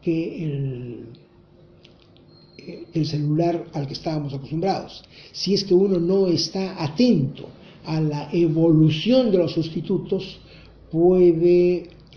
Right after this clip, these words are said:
rápidamente salir del mercado. Puede simplemente hacer inversiones no adecuadas y fortalecer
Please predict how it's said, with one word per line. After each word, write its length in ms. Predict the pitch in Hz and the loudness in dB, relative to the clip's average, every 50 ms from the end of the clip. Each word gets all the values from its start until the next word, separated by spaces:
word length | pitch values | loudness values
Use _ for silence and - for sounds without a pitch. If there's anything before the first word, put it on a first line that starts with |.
| 131 | -8
rápidamente 680 | 139 165 170 180 170 - 156 135 135 139 143 139 135 135 | -6 -4 -4 -4 -4 -4 -4 -4 -2 -2 -4 -4 -6 -6
salir 200 | - - - - | -10 -12 -12 -12
del 100 | - - | -14 -16
mercado. 400 | - - - - - - - - _ _ - - - - _ _ - _ | -16 -18 -18 -18 -20 -20 -20 -20 _ _ -20 -20 -20 -20 _ _ -16 _
Puede 460 | 160 165 170 175 175 165 165 160 156 - | 0 0 2 2 2 2 0 0 -2 -2
simplemente 920 | - - 185 175 - 165 156 151 156 165 170 165 156 - 160 151 143 135 - - - - - | -2 -2 -2 -2 -2 -2 -2 0 0 0 0 -2 -4 -4 -6 -6 -6 -8 -12 -18 -20 -20 -14
hacer 340 | 156 143 139 - - 170 165 | -12 -10 -10 -6 -4 -2 0
inversiones 840 | 170 160 156 139 143 135 - - 160 165 160 160 147 - - - - - | 0 0 0 -2 -4 -6 -6 -6 -6 -4 -4 -4 -6 -8 -10 -16 -8 -2
no 300 | 156 160 160 175 185 185 | 0 2 2 4 2 2
adecuadas 800 | 180 180 165 165 - 190 185 180 185 208 220 220 - - - - - - - - - - | 2 2 0 0 2 2 2 2 2 0 -2 -4 -6 -10 -16 -20 -20 -20 -20 -20 -10 -8
y 80 | 165 139 | -6 -6
fortalecer 880 | - 160 156 143 - - 151 147 139 135 - - 185 185 185 - - | -4 -4 -6 -6 -6 -6 -6 -4 -4 -4 -2 0 0 0 0 -4 -8